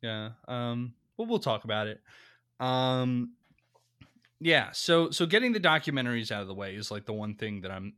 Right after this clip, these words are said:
I think I'm doing well right now. Uh, one, oh, one thing that I did want to clarify that we talked about last week, uh, we talked about the fact that we were dreading having to figure out how to watch Tell It Like a Woman.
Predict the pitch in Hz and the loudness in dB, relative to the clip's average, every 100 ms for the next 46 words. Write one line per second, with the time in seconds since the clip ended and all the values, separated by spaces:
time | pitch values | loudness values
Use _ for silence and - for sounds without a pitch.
0 | _ 107 - 160 135 117 113 110 107 107 | _ -14 -4 -2 0 0 -2 -4 -4 -4
1 | 107 104 98 107 104 104 - _ _ - | -2 -4 -6 -6 -6 -8 -10 _ _ -20
2 | - 131 131 127 180 - 165 170 170 277 | -4 0 2 2 0 2 2 4 4 2
3 | 339 269 196 139 127 160 180 180 160 139 | 2 2 2 2 0 4 4 4 0 0
4 | 120 - 196 185 143 - 113 98 98 _ | -2 -2 4 4 4 0 0 0 -6 _
5 | _ 127 123 120 156 131 120 113 104 120 | _ -4 -4 2 2 0 -4 -6 -6 0
6 | 160 185 - - 101 - - _ _ _ | 4 4 0 -10 -12 -14 -20 _ _ _
7 | _ 127 123 120 139 143 - 214 240 214 | _ -2 0 0 -2 -4 0 0 0 -4
8 | 143 131 117 113 - _ _ _ 131 - | 0 2 2 0 -8 _ _ _ -12 -2
9 | 160 151 143 - 123 127 127 120 113 - | 4 4 2 -4 -4 -2 -2 0 0 -2
10 | 120 113 113 139 160 139 123 117 113 - | -10 -6 4 6 6 4 2 0 -4 -10
11 | _ _ _ _ - 147 147 139 131 - | _ _ _ _ 0 2 4 2 -2 -2
12 | 139 135 127 127 139 131 127 113 113 120 | 0 2 2 0 -2 0 0 0 -2 -2
13 | 120 - - 127 104 110 110 104 110 98 | -6 -12 -4 -2 -2 -6 -10 -8 -6 -6
14 | 90 | -12